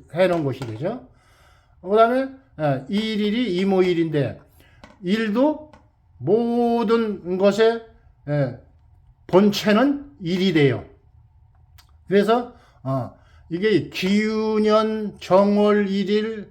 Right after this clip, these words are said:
사시해서 박아놨지만은 이것을, 어, 이렇게 날짜로, 어, 기유 정월 일일 사시 날짜로 볼 것이 아니라 이법으로 들어가서 보면은 이 기유, 기유가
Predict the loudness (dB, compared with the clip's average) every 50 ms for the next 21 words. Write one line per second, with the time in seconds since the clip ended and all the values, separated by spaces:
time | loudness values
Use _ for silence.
0 | -20 _ -20 -20 -10 -4 -2 0 0 0 -2 -2 -2 0 2 2 2 2 0 0
1 | 2 2 0 0 -2 -6 -12 -20 -20 _ -8 -4 -2 2 2 4 4 4 2 0
2 | 0 -4 -2 0 0 0 0 -2 -4 -6 -14 -20 -20 -20 -20 _ _ -6 -2 0
3 | 0 2 0 0 0 -2 -2 -2 -6 -12 -18 -20 -20 _ _ _ -12 -8 -4 -4
4 | -2 -4 -4 -6 -6 -4 -4 -2 2 2 0 0 2 0 2 2 2 0 0 0
5 | 2 4 4 4 2 0 -2 -8 -16 -18 -12 -10 -8 -8 -8 -8 -12 -16 -20 _
6 | -20 -20 _ _ -20 -20 -20 _ _ _ _ _ -20 _ _ _ -6 -2 0 2
7 | 4 4 4 4 4 4 4 4 4 4 4 2 2 0 0 -2 -6 -12 -18 -20
8 | -20 -20 -12 -6 -6 -6 -6 -4 -2 0 0 0 0 0 0 2 2 0 -2 -2
9 | 0 2 2 2 0 0 -2 -4 -2 0 0 -2 -2 0 0 0 0 0 0 0
10 | 0 -2 -2 -4 -12 -18 -14 -10 -6 -4 -4 -4 -4 -4 0 0 2 2 2 2
11 | 0 2 2 2 2 2 2 2 0 -2 -2 -4 -4 -6 -4 -6 -6 -6 -8 -14
12 | -18 -20 -20 -20 -16 -12 -8 -6 -4 -4 -4 -6 -6 -10 -16 -12 -8 -6 -4 -2
13 | 2 4 4 4 2 0 -2 -6 -12 -20 -14 -10 -6 -4 -2 0 0 0 2 2
14 | 4 4 4 2 -2 -12